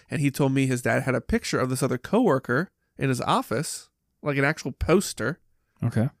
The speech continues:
Speaker 1: Because the one guy that works that has polio, that works with me, was the, quote, poster child for polio.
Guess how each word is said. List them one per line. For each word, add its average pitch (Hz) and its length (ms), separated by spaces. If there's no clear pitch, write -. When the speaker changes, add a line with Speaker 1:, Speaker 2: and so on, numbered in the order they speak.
Speaker 1:
Because 135 440
the 131 580
one 139 160
guy 131 100
that 120 180
works 139 280
that 131 80
has 127 120
polio, 160 640
that 127 80
works 135 200
with 135 100
me, 127 220
was 135 240
the, 127 140
quote, - 360
poster - 380
child 107 580
for - 180
polio. 110 580